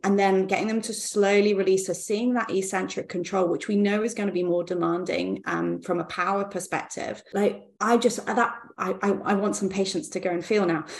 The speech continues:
um, because what I want to know there is, like, going, "Well, you know, is there a factor there as well?" You know, it's one thing to be able to max out and brace, but what's the fine control? And, you know, is there a factor that you see there that actually, you know, some of the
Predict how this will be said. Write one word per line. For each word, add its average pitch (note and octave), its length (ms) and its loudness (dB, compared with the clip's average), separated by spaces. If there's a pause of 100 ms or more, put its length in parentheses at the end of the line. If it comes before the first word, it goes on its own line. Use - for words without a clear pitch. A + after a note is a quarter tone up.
(140)
um, G3 220 6
because G3+ 320 2
what G3+ 140 4
I G3 80 8
want G#3+ 240 4
to A3 120 4
know B3 260 6
there F3 280 2
is, F#3 160 0
like, F#3+ 160 -4
going, G3 200 -2
"Well, G3+ 260 2 (280)
you G#3+ 160 0
know, G#3+ 80 2 (100)
is B3+ 140 10
there C#4+ 140 4
a B3 60 2
factor - 440 -4
there B3+ 320 2
as F3+ 160 -6
well?" A3+ 360 -2
You G#3 120 0
know, G3 120 2
it's - 220 2
one A3 220 0
thing C4 200 2
to A#3+ 120 0
be G#3+ 160 2
able G3+ 260 0
to G#3 140 -4
max G3 400 0
out G3+ 240 2
and F3 100 -4
brace, - 720 -6
but F3 160 2
what's A3 240 4
the C#4 80 2
fine G#3 420 2
control? G3 640 0
And, F#3 160 2
you F#3 60 0
know, F3+ 120 0
is A3 180 2
there A#3+ 120 -2
a G#3 60 -6
factor - 400 -6
that E3+ 100 -6
you F3 120 -6
see F#3 280 -2
there F3 220 0
that F3 160 -2
actually, F#3 520 0 (300)
you G3 140 0
know, F3 120 6
some G3+ 280 4
of F#3+ 160 0
the F3+ 280 2